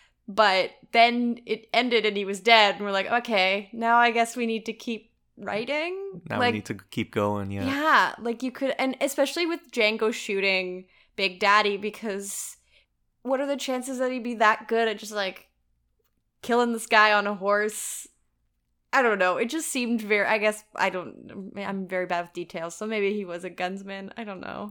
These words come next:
Speaker 2: I don't think it was really mentioned. I, I think it's just implied when Schultz, who's a German bounty hunter, just said remarks that, "Oh, you're a natural."
Speaker 1: Oh, okay.
Speaker 2: Yeah.
Speaker 1: But even then
Speaker 2: It's a stretch. But I, I, I, I mean, those things,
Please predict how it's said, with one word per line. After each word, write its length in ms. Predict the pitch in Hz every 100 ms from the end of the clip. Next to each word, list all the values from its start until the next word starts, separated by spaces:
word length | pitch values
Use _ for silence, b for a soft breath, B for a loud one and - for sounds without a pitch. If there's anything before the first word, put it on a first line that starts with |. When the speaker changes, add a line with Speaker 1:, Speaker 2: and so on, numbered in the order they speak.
| -
Speaker 2:
I 80 | 123
don't 180 | 156
think 180 | 156 160
it 40 | 160
was 160 | 127
really 180 | 135 123
mentioned. 480 | 104 107 - 120 104
I, 240 | 107 107 -
I 60 |
think 220 | - 123
it's 120 | - -
just 200 | 110 113
implied 600 | 101 110 101 101 95 95 _ b b b
when 580 | 110 98 95 95 92 101 _ -
Schultz, 640 | - 110 98 - - -
who's 160 | 113 95
a 140 | 98
German 380 | 95 - 104 95
bounty 300 | 98 98 110
hunter, 400 | 104 95 98 92 b b b
just 140 | - -
said 160 | 98
remarks 400 | 98 - 92 -
that, 140 | 101 -
"Oh, 220 | 107 92 98
you're 200 | 98 92
a 60 |
natural." 440 | 90 92 - - -
Speaker 1:
Oh, 280 | - 180 170 185
okay. 220 | - 185
Speaker 2:
Yeah. 60 |
Speaker 1:
But 120 | 190 220
even 240 | 220 202
then 380 | 190 160 180 190 B B B B B B -
Speaker 2:
It's 140 | 135
a 40 | 147
stretch. 340 | - 104 -
But 200 | 151 117
I, 160 | 110 123 135 131
I, 120 | 120 110
I, 40 | -
I 60 |
mean, 160 | 120 123
those 220 | 135 -
things, 360 | 135 117 -